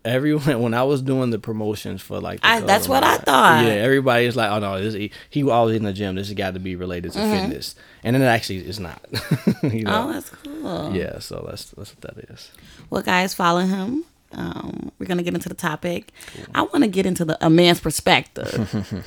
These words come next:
Speaker 1: <laughs>
Speaker 2: This is, I chose this topic just for you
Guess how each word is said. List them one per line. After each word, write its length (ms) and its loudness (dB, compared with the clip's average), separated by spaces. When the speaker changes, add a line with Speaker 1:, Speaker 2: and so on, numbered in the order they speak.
Speaker 1:
<laughs> 80 -12
Speaker 2:
This 300 8
is, 140 4
I 180 6
chose 320 6
this 160 2
topic 420 2
just 320 2
for 180 2
you 480 6